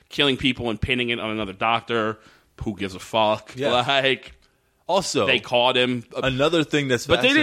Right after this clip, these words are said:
Speaker 1: didn't,
Speaker 2: like
Speaker 1: but nobody figured it out.
Speaker 2: Yeah.
Speaker 1: Right?
Speaker 2: Well, no, the, the only way they figured it out, Eve figures it out because America Most Wanted does an update.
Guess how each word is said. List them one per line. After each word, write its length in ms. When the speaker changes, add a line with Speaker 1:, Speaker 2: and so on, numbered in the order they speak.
Speaker 1:
didn't, 80
Speaker 2:
like 60
Speaker 1:
but 120
nobody 280
figured 320
it 60
out. 380
Speaker 2:
Yeah. 220
Speaker 1:
Right? 320
Speaker 2:
Well, 220
no, 200
the, 280
the 120
only 160
way 100
they 120
figured 320
it 80
out, 220
Eve 260
figures 260
it 100
out 180
because 280
America 300
Most 240
Wanted 320
does 180
an 140
update. 400